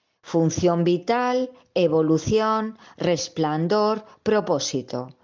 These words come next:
¿Cuál es nuestra marca? Nuestra marca es la función vital. Eso nos está marcando. Tenemos todo el funcionamiento de nuestro diseño humano.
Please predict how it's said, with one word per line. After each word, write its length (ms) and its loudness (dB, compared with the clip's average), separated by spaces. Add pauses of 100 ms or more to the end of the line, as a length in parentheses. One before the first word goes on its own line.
(300)
¿Cuál 260 0
es 160 0
nuestra 500 -2
marca? 640 -4 (140)
Nuestra 440 -2
marca 320 -2
es 100 0
la 140 2
función 760 -2
vital. 500 -4 (320)
Eso 260 0
nos 280 0
está 400 -2
marcando. 840 -4 (2500)
Tenemos 520 2
todo 200 2
el 120 0
funcionamiento 1200 0
de 180 0
nuestro 400 0
diseño 520 0
humano. 600 -2